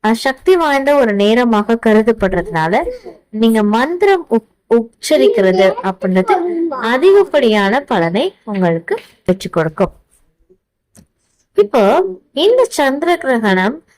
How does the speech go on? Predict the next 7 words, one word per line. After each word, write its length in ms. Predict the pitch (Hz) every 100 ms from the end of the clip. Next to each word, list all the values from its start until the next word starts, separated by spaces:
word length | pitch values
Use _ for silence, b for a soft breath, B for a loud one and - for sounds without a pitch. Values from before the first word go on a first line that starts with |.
| _ -
அஹ், 200 | 202 208
என்ன 320 | 285 403 480 -
செய்யணும், 500 | 285 247 226 214 214 208
என்னெல்லாம் 500 | 208 262 320 294 302
செய்யக்கூடாது 880 | - 240 262 302 220 196 185 196 -
அப்படின்னும் 460 | 185 170 175 330 B B B -
நம்மளுடைய 720 | 247 285 392 330 208 190 302